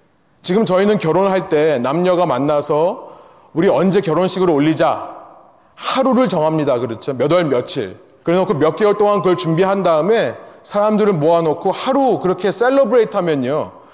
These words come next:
그러면 결혼식을 올리고 결혼한 부부가 되었다라고 말을 합니다. 그런데 유대인들에게 있어서 결혼식은요, 일 년이 넘는 시간 동안 이루어지는 겁니다.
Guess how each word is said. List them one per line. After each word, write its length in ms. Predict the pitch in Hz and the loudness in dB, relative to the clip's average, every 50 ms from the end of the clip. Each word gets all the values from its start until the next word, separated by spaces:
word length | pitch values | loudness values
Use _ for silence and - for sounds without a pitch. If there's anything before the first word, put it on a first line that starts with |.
| - - - | -20 -16 -6
그러면 480 | - 151 170 185 202 208 196 165 143 | -2 0 2 2 2 0 0 -2 -6
결혼식을 580 | - - 131 139 165 190 202 190 - 196 202 190 | -8 -6 -2 0 2 2 0 0 -2 -2 0 0
올리고 600 | 180 156 147 147 151 147 180 233 320 370 - - - - - | 2 2 2 0 0 0 0 -2 -2 -4 -8 -18 -20 -20 -16
결혼한 380 | - 143 143 156 160 160 160 156 | -8 -4 -2 0 0 0 0 -2
부부가 380 | 151 147 143 156 165 165 156 | -4 -4 -4 0 2 2 0
되었다라고 600 | 151 147 139 143 139 139 - 143 139 135 143 180 170 | 2 0 0 0 0 0 0 0 2 2 2 2 2
말을 280 | 147 120 131 139 147 | 2 2 0 0 0
합니다. 440 | 151 151 151 139 113 107 92 92 - - - - - - _ _ _ _ - - - - - - _ | -2 0 -2 -2 -4 -4 -6 -6 -10 -18 -20 -20 -20 -20 _ _ _ _ -20 -20 -20 -20 -20 -20 _
그런데 640 | - 160 185 202 180 190 190 208 180 131 104 - - - - - - - - - - _ _ _ _ _ 135 | -2 0 2 4 4 4 4 4 2 0 0 -4 -8 -16 -20 -20 -20 -20 -20 -20 -20 _ _ _ _ _ -4
유대인들에게 640 | 147 190 170 226 240 254 247 214 240 233 226 226 | 0 2 4 4 4 2 2 2 2 2 2 2
있어서 240 | 220 - 220 202 220 | 2 0 0 -2 -4
결혼식은요, 1000 | - - 156 151 180 202 226 208 - 214 180 190 175 160 147 139 139 175 254 - - - - - - - - _ _ _ _ _ _ _ _ _ - | -4 -2 -2 2 2 2 2 0 -2 -2 -2 0 0 0 0 0 0 0 -2 -4 -10 -20 -20 -20 -20 -20 -20 _ _ _ _ _ _ _ _ _ -6
일 240 | - 233 262 277 269 | -2 0 2 2 4
년이 280 | 285 269 262 262 277 | 4 4 2 2 2
넘는 480 | 226 175 147 147 170 196 214 220 226 220 | 2 2 0 2 2 2 2 2 2 0
시간 460 | - - - 202 240 240 233 233 226 | -2 -4 -2 -2 0 0 0 -2 0
동안 280 | 233 226 214 220 214 180 | 0 0 0 2 0 0
이루어지는 420 | 151 156 165 170 156 143 151 147 139 | 2 2 2 2 0 0 -2 -2 -2
겁니다. 400 | 123 107 104 101 95 92 90 | -2 -4 -4 -6 -8 -8 -12